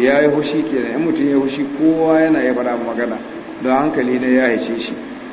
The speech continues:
Saboda haka in mutum ya hushi ba a shiga da maganganu ne.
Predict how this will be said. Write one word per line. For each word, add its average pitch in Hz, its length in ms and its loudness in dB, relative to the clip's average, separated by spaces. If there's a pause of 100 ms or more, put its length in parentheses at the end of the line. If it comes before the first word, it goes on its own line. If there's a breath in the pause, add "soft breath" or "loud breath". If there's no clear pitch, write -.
Saboda 139 300 2
haka 131 200 0
in 143 160 -2
mutum 135 240 -2
ya 135 80 0
hushi 131 320 0
ba 143 140 2
a 127 100 0
shiga 127 300 -2
da 123 80 -2
maganganu 113 580 -6
ne. 113 120 -6